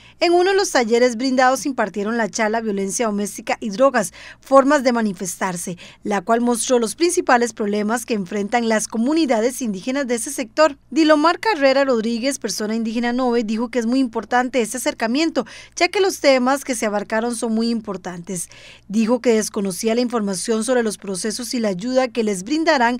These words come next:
para poder realizar una diligencia en los tribunales. Asimismo, el taller brindado va enfocado a los jóvenes, que son las principales personas vulnerables ante una situación actual de consumo de drogas.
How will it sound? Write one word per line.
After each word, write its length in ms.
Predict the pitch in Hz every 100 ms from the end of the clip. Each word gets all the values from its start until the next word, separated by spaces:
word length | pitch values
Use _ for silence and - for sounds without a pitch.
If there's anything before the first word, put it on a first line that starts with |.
| - - -
para 180 | 320 339
poder 220 | 294 269
realizar 400 | 285 269 269 254
una 140 | 254
diligencia 600 | 269 277 277 220 208 285
en 140 | 269 254
los 140 | 254
tribunales. 640 | 302 277 285 330 311 - - _ - - - -
Asimismo, 640 | 196 208 226 285 294 403 381
el 100 | -
taller 420 | 220 185 220 226
brindado 580 | 233 220 226 233 247 226
va 200 | 226 262
enfocado 520 | 254 202 214 214 233
a 60 |
los 160 | 220 180
jóvenes, 540 | 254 254 247 277 320
que 100 | -
son 220 | 233 240 226
las 120 | 220
principales 560 | 349 359 339 262 262
personas 380 | 262 247 226 240
vulnerables 680 | 240 302 311 294 214 220 226 - - -
ante 300 | 302 320 311
una 240 | 294 302
situación 480 | 330 339 302 277 240
actual 360 | 254 240 254 240
de 100 | 269
consumo 400 | 233 220 196 202
de 80 | 190
drogas. 400 | 175 175 175